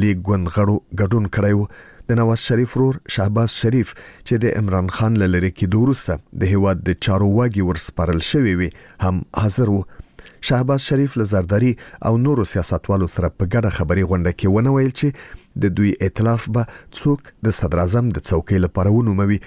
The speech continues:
خو وروسته د مسلم لیگ ګوند یوې ویاندې مریم اورنګزیب جیو نیوز ټلویزیون ته وویل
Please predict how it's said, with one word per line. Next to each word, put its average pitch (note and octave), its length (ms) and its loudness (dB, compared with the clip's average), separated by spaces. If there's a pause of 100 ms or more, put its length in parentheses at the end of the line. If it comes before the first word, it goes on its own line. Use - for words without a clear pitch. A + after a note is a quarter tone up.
(220)
خو C#3+ 160 2
وروسته C#3+ 400 0
د G#2+ 100 0
مسلم F#2+ 460 0
لیگ A2 180 -2
ګوند G#2+ 260 -2 (120)
یوې F#2+ 260 2
ویاندې A2+ 440 2 (400)
مریم A#2+ 360 0 (160)
اورنګزیب G2 920 -2
جیو A#2+ 320 2
نیوز A#2+ 340 0
ټلویزیون F#2 460 0
ته A#2 100 2
وویل B2+ 260 2